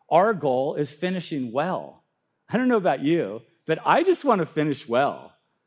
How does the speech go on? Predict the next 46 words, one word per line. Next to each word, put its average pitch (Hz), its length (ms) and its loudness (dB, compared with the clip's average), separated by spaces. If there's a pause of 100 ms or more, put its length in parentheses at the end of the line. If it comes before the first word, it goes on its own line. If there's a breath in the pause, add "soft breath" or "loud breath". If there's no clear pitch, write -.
(140)
Like, 165 160 2
I 185 120 4
think 240 220 -2
about 190 240 2
that 143 140 0
every 151 200 -2
day. 127 440 -4 (400)
And 165 200 -2
what 233 120 4
does 349 180 0
that 180 220 0
mean? 131 300 -4
Does 113 140 -10
that 165 160 -2
mean 170 140 -2
that 151 60 -4
you're 131 100 -6
gonna 127 80 -6
be 110 120 -8
sinless? 180 680 -8
Absolutely 151 500 -6
not. 104 300 -10 (420)
You 151 100 -6
know, 160 160 0
and 151 300 -4 (180)
in 196 200 -2
modern 226 320 0
culture, 185 400 -2
I 104 80 -4
have 143 120 -6
to 160 100 -8
say 156 220 -6
this, 101 220 -10
even 160 220 -4
in 214 120 -4
modern 139 340 -4
church 156 300 -14
culture, 95 540 -12 (380)
it's - 140 -12
kind 180 260 -6
of 196 80 -6
a 160 40 -4
bummer 131 400 -4
because, 120 460 -8
like, 110 200 -8 (100)
I, 165 240 -8